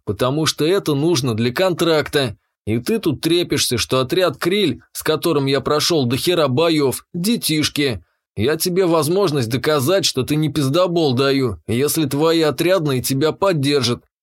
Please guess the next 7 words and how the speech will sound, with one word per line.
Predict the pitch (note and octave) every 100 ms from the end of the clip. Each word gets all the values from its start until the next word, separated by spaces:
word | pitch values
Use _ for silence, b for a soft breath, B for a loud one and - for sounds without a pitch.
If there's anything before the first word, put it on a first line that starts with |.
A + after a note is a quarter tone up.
| _ _ _ -
Но | A2 C#3+
если | D#3+ F3 E3 D3+ D3
наваляем, | D3+ D3 D#3 D#3 E3+ F3+ E3 B2 - -
сами | - G#3+ A3 F3
определяем | D3 B2+ C#3 B2+ C#3+ E3 F#3 D3 B2+
время | C#3+ E3+ E3+
тренировок». | - B2+ B2+ B2 C3+ D3 C#3 C3+